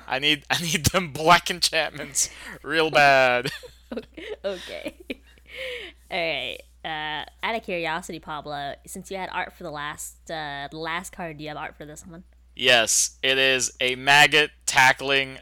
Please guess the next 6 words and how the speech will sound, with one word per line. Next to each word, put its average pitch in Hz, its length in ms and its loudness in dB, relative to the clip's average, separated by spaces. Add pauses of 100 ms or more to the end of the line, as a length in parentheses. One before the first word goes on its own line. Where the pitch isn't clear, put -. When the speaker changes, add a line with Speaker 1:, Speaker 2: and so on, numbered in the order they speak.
Speaker 1:
a 120 180 0
skeleton. 113 680 0 (580)
Speaker 2:
<laughs> - 280 -8 (840)
Speaker 1:
'Cause - 200 0
it's - 200 0
old. 190 600 4